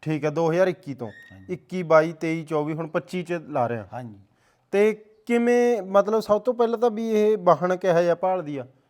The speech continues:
Speaker 2: ਵਾਹਣ ਜਿਵੇਂ ਆਪਣੇ ਝੋਨੇ ਵਾਲੇ ਹੁੰਦਾ ਜੀ।
Speaker 1: ਹੂੰ, ਹੂੰ।
Speaker 2: ਕਣਕ ਵਾਢੀ ਹੋ ਗਈ ਜਦੋਂ ਜੀ,
Speaker 1: ਹੂੰ।
Speaker 2: ਉਦੋਂ ਬਾਅਦ ਤੂੜੀ ਹੋ ਗਈ,
Speaker 1: ਹੂੰ।
Speaker 2: ਨਾਲ ਦੀ ਨਾਲ ਉਹਦੀ ਰੌਣੀ ਕਰੋ।
Speaker 1: ਠੀਕ ਹੈ।
Speaker 2: ਤੇ ਜ਼ੀਰੋ ਡਰਿੱਲ ਨਾਲ ਬੀਜਣੀ ਹੈ ਜੀ।
Speaker 1: ਨਹੀਂ, ਤੂੜੀ ਹੋ ਗਈ ਰੌਣੀ ਕਰਕੇ, ਇਹ ਤੋਂ ਬਾਅਦ ਜਦੋਂ ਅੱਠਰ ਗਿਆ?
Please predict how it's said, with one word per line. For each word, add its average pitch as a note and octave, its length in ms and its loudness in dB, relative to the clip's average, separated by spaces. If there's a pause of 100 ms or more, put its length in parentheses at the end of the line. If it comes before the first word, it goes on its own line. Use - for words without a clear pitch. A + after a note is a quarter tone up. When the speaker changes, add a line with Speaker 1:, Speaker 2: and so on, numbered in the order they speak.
(360)
Speaker 2:
ਵਾਹਣ A#2 320 -16
ਜਿਵੇਂ B2 160 -14
ਆਪਣੇ B2 180 -18
ਝੋਨੇ B2+ 280 -12
ਵਾਲੇ A#2+ 180 -12
ਹੁੰਦਾ A2 180 -18
ਜੀ। G#2+ 100 -20 (200)
Speaker 1:
ਹੂੰ, D3+ 180 -2
ਹੂੰ। C3 240 -10
Speaker 2:
ਕਣਕ A#2+ 300 -16
ਵਾਢੀ A#2 320 -14
ਹੋ B2 160 -12
ਗਈ A#2 120 -14
ਜਦੋਂ A#2+ 160 -14
ਜੀ, A#2 100 -18 (140)
Speaker 1:
ਹੂੰ। C3+ 260 -8 (500)
Speaker 2:
ਉਦੋਂ B2 220 -16
ਬਾਅਦ A#2+ 340 -8 (360)
ਤੂੜੀ B2 320 -12
ਹੋ A#2+ 120 -16
ਗਈ, A#2 200 -18 (240)
Speaker 1:
ਹੂੰ। C3 200 -10 (220)
Speaker 2:
ਨਾਲ A#2 260 -8
ਦੀ A#2 60 -16
ਨਾਲ A#2+ 100 -12
ਉਹਦੀ B2+ 120 -14
ਰੌਣੀ A#2+ 240 -14
ਕਰੋ। F#2+ 280 -20 (260)
Speaker 1:
ਠੀਕ C3 300 -8
ਹੈ। G2 140 -14 (800)
Speaker 2:
ਤੇ C3 100 -12
ਜ਼ੀਰੋ B2+ 300 -10
ਡਰਿੱਲ B2+ 220 -10
ਨਾਲ B2+ 120 -10
ਬੀਜਣੀ G#2 320 -16
ਹੈ G2+ 60 -20
ਜੀ। F#2+ 180 -20 (360)
Speaker 1:
ਨਹੀਂ, F3 240 -2
ਤੂੜੀ G3 420 -4
ਹੋ F3 180 0
ਗਈ F3+ 160 0
ਰੌਣੀ F3 280 2
ਕਰਕੇ, E3 320 -2
ਇਹ E3 40 -4
ਤੋਂ D#3 100 -6
ਬਾਅਦ E3+ 160 0
ਜਦੋਂ F3 200 0
ਅੱਠਰ D#3 180 -6
ਗਿਆ? C#3+ 220 -6